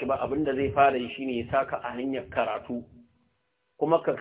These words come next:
sani karatun nahwu da sarfu da balaga da duk abin da zaka karanta, wannan ulumul ala ake ce musu dan su fahimce ka,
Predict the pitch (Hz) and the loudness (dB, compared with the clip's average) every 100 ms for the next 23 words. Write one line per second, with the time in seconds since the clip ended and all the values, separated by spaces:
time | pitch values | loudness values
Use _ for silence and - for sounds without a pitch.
0 | - 170 175 135 143 139 127 123 160 160 | 4 4 6 2 4 6 6 4 2 4
1 | 160 160 151 120 - 147 147 131 120 117 | 4 4 2 0 0 -2 0 0 2 4
2 | 123 139 127 120 117 170 165 131 147 131 | 6 4 2 -4 0 0 0 -2 -2 -2
3 | 139 127 - 135 120 117 123 123 160 151 | -2 -4 -2 0 0 -2 -2 0 0 -2
4 | 131 131 170 226 175 160 165 151 151 147 | -2 2 4 4 4 6 6 6 2 -2
5 | 135 151 143 147 147 156 - - - _ | -2 0 0 -4 -6 -6 -12 -20 -20 _
6 | _ 127 160 165 151 143 127 123 156 156 | _ 2 4 2 0 0 0 0 -2 0